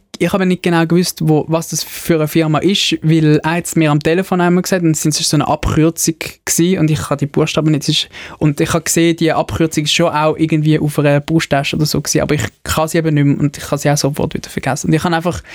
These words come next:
ich habe dann der Verwaltung angerufen und habe gesagt, «Look, es ist das passiert, so.» Und das relativ neutral beschrieben und habe gesagt, «Look, ich will einfach gesagt, das ist das passiert. Es könnte ein Versehen gewesen sein, es könnte aber auch keins gewesen sein. Wenn, wenn wieder andere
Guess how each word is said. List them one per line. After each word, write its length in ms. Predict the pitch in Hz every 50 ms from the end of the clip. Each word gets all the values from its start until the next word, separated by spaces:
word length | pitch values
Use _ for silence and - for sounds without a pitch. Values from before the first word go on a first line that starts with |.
| - - - - - - - - -
ich 140 | - 139
habe 140 | - 165 156
dann 500 | 147 - 170 175 185 190 190 196 - - -
der 100 | 156 147
Verwaltung 520 | - 156 147 143 143 160 180 - - 196
angerufen 640 | - 180 185 - 202 196 196 _ - - 202 202 190 - _ _ -
und 160 | - 156 147 147 - _ -
habe 300 | 156 - - 165 156 160
gesagt, 280 | 156 - - 160 165 160
«Look, 440 | 175 175 196 196 - - - - _ _
es 180 | - 156 151 -
ist 100 | - -
das 140 | 160 156 -
passiert, 580 | - - - - 175 175 196 226 247 - -
so.» 380 | - - - - 190 208 262 - _ _ _ _ _ _
Und 100 | - 156
das 160 | 156 160 160 165
relativ 340 | 170 180 175 - 175 151
neutral 440 | 160 165 160 156 - 156 151 160 165 165
beschrieben 360 | - - - 170 185 202 208
und 40 | 170
habe 80 | 156 151
gesagt, 220 | - - - -
«Look, 160 | 175 185 -
ich 80 | - -
will 100 | 160 156
einfach 200 | - 151 139 -
gesagt, 280 | - - 156 156 160 -
das 120 | 156 -
ist 120 | 139 - -
das 140 | - -
passiert. 340 | - - - - - 202 208 - - - - - - - - -
Es 160 | 165 175 -
könnte 340 | - 117 165 156 147 - -
ein 20 |
Versehen 440 | 139 - - 143 143 185 185 196 202
gewesen 180 | 196 - 214 202
sein, 220 | - 208 214 208 202 - - -
es 80 | - - -
könnte 180 | 175 165 160
aber 140 | 156 151 143
auch 60 | 143 -
keins 360 | - 160 165 190 208 - -
gewesen 200 | - - - 185
sein. 240 | 175 - 185 196 196 196 - - - - - - -
Wenn, 320 | 160 165 170 160 156 - -
wenn 220 | - 160 156 156
wieder 200 | 151 147 156 - -
andere 340 | 170 196 208 196 196 -